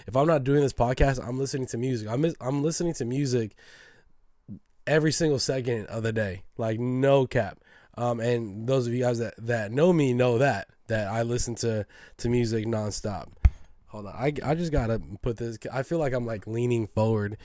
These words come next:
and you guys can't, like, hear me and shit like that. So even that was super helpful. Um, but yeah, so I did that, and, uh, <clears throat> I,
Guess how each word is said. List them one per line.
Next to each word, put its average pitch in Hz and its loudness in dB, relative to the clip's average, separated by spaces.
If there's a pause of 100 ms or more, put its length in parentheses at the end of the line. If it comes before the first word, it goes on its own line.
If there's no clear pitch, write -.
(220)
and 110 -4
you 107 -2
guys 107 0
can't, 95 -2
like, 98 -10
hear 120 2
me 107 -6
and 101 -6
shit 92 8
like 95 -12
that. 92 -10 (440)
So 117 -2
even 131 8
that 110 4
was 101 -6
super 101 -2
helpful. 104 0 (500)
Um, 110 0 (960)
but 139 4
yeah, 135 4
so 117 0 (340)
I 120 4
did 135 4
that, 123 2
and, 113 -4
uh, 107 -4 (720)
<clears throat> - -2
I, 156 0